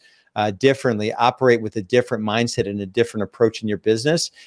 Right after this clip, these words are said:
is that generally buyers are liars. And I put quotes around it. Buyers, obviously, I love the heart of every person.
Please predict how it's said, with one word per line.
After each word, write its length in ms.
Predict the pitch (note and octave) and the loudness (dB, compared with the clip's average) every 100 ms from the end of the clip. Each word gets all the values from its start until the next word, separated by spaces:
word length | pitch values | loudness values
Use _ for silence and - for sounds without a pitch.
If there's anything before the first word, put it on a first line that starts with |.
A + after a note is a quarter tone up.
| _ | _
is 140 | B2+ A#2 | -2 4
that 200 | C3 B2+ | 2 2
generally 420 | D#3 E3 F3+ E3+ | 2 2 4 2
buyers 540 | A#2 A2+ A#2 A2+ A2 - G#2+ | 4 4 6 4 2 -2 -2
are 400 | G2+ G2 F#2+ - _ _ - | 2 2 0 -4 _ _ -4
liars. 420 | G2 F#2+ F#2 F2 G2+ | -2 0 -2 -6 -2
And 80 | |
I 40 | A#2+ | -2
put 200 | - - | 0 0
quotes 380 | - B2+ A#2+ A2+ | 4 4 4 0
around 260 | A2 G#2+ | 2 2
it. 160 | A2 A2 | -2 2
Buyers, 460 | C#3 C#3+ C3+ - _ _ _ - | 4 4 4 -2 _ _ _ 0
obviously, 680 | C#3+ E3 D3+ D#3 C#3 B2 - _ _ _ | 4 4 4 4 4 2 -2 _ _ _
I 120 | C3 B2+ | 0 4
love 220 | C#3+ A#2+ | 4 4
the 80 | A#2+ | 2
heart 440 | - C#3+ C#3+ C#3 | 4 6 6 4
of 180 | B2+ A#2 | -2 -2
every 260 | B2+ G#2+ A2 | -2 -2 -4
person. 640 | - G#2+ G2+ A2+ G#2 | -4 -4 -4 -4 -6